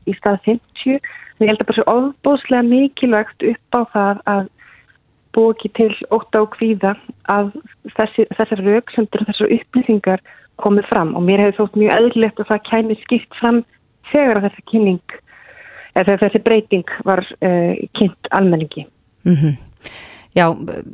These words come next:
Speaker 2: eins og við, við heyrðum hérna áðan í, í Hrund Þórsdóttur, þá var hún að segja frá, eh, sínum vinkonahópi þar sem að, að, að tvær af átta, ein lést því miður árið tvö þúsund og nítján og, og önnur, eh, var að glíma við brjóstakrabbamein og,
Speaker 1: Mhm.
Speaker 2: og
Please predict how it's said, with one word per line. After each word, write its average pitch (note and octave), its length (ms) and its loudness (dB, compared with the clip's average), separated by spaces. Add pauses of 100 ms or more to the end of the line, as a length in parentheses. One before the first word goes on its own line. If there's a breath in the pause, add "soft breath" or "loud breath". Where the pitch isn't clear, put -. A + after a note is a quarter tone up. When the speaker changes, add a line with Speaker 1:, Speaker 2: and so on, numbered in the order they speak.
(140)
Speaker 2:
eins F#3+ 200 0
og G3+ 80 4
við, F#3+ 240 0
við F3 160 0
heyrðum G3 320 2
hérna F#3 320 2
áðan G#3 180 4
í, F3+ 220 2
í F3+ 80 2
Hrund G3 240 2
Þórsdóttur, F3+ 540 -2
þá F#3+ 100 4
var F3+ 100 4
hún F3 120 4
að E3+ 100 -2
segja F3+ 180 4
frá, E3+ 200 0 (240)
eh, - 300 -4
sínum F3+ 340 4
vinkonahópi E3+ 680 2
þar G3 160 2
sem F3+ 160 0
að, D#3+ 160 2
að, D#3+ 180 2 (360 loud breath)
að F3 140 0
tvær F#3+ 320 2
af F3 120 2
átta, F#3+ 640 -2
ein F#3+ 380 2
lést F3 340 0
því - 200 0
miður F3+ 280 4
árið F#3+ 140 2
tvö F#3 160 -2
þúsund - 120 -4
og E3+ 60 0
nítján D#3+ 360 0
og, D#3+ 120 2
og E3 220 2
önnur, F3+ 340 4 (480 loud breath)
eh, E3 200 0
var F3 180 2
að F3 100 0
glíma F3 320 4
við E3 140 4
brjóstakrabbamein C#3 680 0 (600 loud breath)
og, F3 260 4
Speaker 1:
Mhm. F#3 80 -6
Speaker 2:
og D#3 240 -2